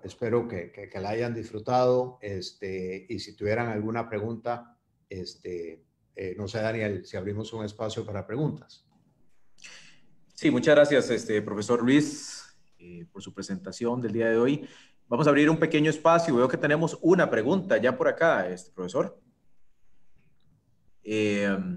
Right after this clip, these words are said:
Speaker 2: esa es la pregunta Jonathan Torres Baltodano. ¿Cómo se
Speaker 1: Ajá.
Speaker 2: mantiene vigente la administración de proyectos con el auge de las metodologías ágiles?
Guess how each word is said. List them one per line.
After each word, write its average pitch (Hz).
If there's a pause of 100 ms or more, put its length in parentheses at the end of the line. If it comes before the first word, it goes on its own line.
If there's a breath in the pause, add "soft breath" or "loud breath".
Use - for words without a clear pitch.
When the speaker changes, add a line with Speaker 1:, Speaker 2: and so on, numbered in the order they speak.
(180)
Speaker 2:
esa 131
es -
la 151
pregunta 139
Jonathan 131
Torres 143
Baltodano. 123 (720 soft breath)
¿Cómo 135
se 143
Speaker 1:
Ajá. 151
Speaker 2:
mantiene 147
vigente 151
la 147
administración 117
de 147
proyectos 147
con 117
el 107
auge 123
de 139
las 120
metodologías 113
ágiles? -